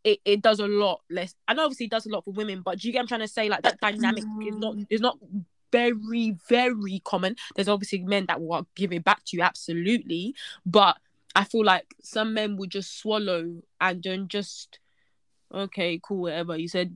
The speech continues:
Speaker 1: you said you try, like, blah, blah, blah, leave you to it," kind of thing. Um, so I think in that sense, I, I,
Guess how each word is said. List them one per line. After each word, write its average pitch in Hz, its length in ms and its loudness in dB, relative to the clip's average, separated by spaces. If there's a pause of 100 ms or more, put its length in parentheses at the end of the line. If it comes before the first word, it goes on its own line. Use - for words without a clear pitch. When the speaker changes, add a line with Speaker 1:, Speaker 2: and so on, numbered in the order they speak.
Speaker 1:
you 175 160 -6
said 190 240 0
you 160 80 -8
try, 160 320 2
like, 147 200 -2
blah, 170 160 4
blah, 165 200 0
blah, 160 240 2
leave 170 320 0
you 180 100 0
to 180 260 2
it," - 140 -2
kind 170 220 4
of 160 80 -6
thing. 180 400 0 (580)
Um, 185 440 6 (640)
so 214 160 0
I 202 120 4
think 247 300 -4
in 202 160 -6
that 233 240 2
sense, 160 280 -6
I, 180 140 -2
I, 180 260 -2